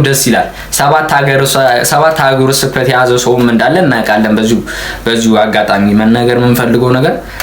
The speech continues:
እ፣ ብፁዕ አቡነ ያሬድን በተመለከተ ግን የወጣው ነገር በጣም አሳዛኝና በጣም አሳፋሪ ነው። የግድ በ-፣ የማይሆን ነገር ነው።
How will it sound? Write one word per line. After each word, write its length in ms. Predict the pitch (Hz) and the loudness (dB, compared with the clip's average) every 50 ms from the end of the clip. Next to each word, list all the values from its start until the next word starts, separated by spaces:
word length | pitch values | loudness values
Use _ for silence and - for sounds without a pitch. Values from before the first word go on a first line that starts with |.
| - - | -8 -6
እ፣ 100 | 131 123 127 127 127 127 123 120 113 113 - - - - - - | -4 0 0 0 0 0 0 -2 -2 -4 -8 -14 -16 -16 -8 -4
ብፁዕ 240 | - 139 143 175 180 | -2 0 0 2 2
አቡነ 220 | 190 190 196 202 196 | 2 2 2 0 0
ያሬድን 340 | 196 196 202 202 196 202 180 | 0 0 0 0 2 2 2
በተመለከተ 680 | 156 156 - 190 180 190 185 180 180 180 - 170 170 175 175 | 2 0 0 0 0 0 0 0 0 0 -2 -2 -2 0 0
ግን 160 | 175 202 214 175 | 0 2 2 2
የወጣው 420 | 143 143 143 143 147 - 156 156 147 | 2 2 0 0 0 0 0 0 0
ነገር 260 | 139 139 143 180 180 143 | 0 0 0 0 0 0
በጣም 300 | 131 135 - - 156 156 143 | 0 0 0 0 0 0 0
አሳዛኝና 560 | 139 139 139 127 127 127 127 123 131 139 139 - | 0 0 0 0 0 0 0 0 2 0 0 0
በጣም 280 | 135 135 131 139 139 143 | 0 0 0 2 2 0
አሳፋሪ 440 | 139 139 143 131 - 139 127 123 120 | 0 0 0 0 0 0 0 0 0
ነው። 120 | 107 - - - - - - - - - - - - - - - - - - - - | -2 -2 -4 -8 -12 -12 -12 -10 -10 -12 -12 -14 -14 -14 -14 -14 -14 -12 -10 -6 -2
የግድ 360 | - 127 151 151 170 160 147 151 | -2 0 0 0 0 0 0 0
በ-፣ 560 | 139 139 143 151 147 143 143 139 131 131 123 120 120 120 - - - 135 | 0 0 0 0 0 2 2 2 2 2 0 0 -2 -2 -4 -2 -2 0
የማይሆን 460 | 139 156 170 190 185 185 185 185 165 151 | 0 0 2 2 2 2 2 2 0 0
ነገር 260 | 143 139 139 139 139 | 0 0 0 -2 -2
ነው። 140 | - - | -4 -6